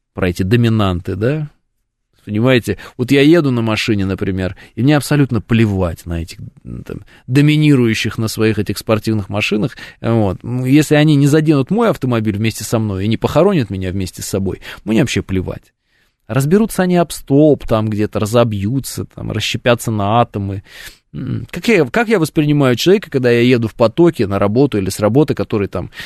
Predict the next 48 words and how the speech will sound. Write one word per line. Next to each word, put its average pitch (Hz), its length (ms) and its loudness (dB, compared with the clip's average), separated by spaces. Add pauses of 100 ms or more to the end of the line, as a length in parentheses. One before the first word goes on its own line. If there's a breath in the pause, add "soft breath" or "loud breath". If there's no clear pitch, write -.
(120)
изо 131 240 4
всех 131 180 0
сил 131 160 2
перестраивается 127 800 2
и 101 40 -6
показывает, 123 480 0
какой 113 180 -2
у 98 40 -4
него 107 120 -2
мощный 101 280 -6
автомобиль? 92 440 -6
Ну, 208 100 -2
как 226 140 2
дегенерата 156 560 2
я 85 80 -4
его 82 100 -6
воспринимаю. 92 540 -6 (300 loud breath)
Вёл 135 260 4
ли 143 100 4
я 214 280 2
так - 200 -6
себя? 92 320 -6
Конечно. 127 560 -4 (1040)
Кем 156 220 2
я 139 160 4
был 135 160 4
в - 20 6
этот 131 220 0
момент? 180 360 0
Дегенератом. 101 680 0 (840)
Таким 151 360 2
я 123 180 4
и 101 40 -2
был. 90 260 -6 (1160)
Не 190 140 2
отрицаю, 170 520 2
но 135 100 4
я, 202 160 4
по 208 100 0
крайней 196 320 0
мере, 202 240 0
не 160 80 2
пытаюсь 156 440 0
это - 120 -16
представить 131 520 2
в 113 40 -6
виде 117 240 0
там - 260 -6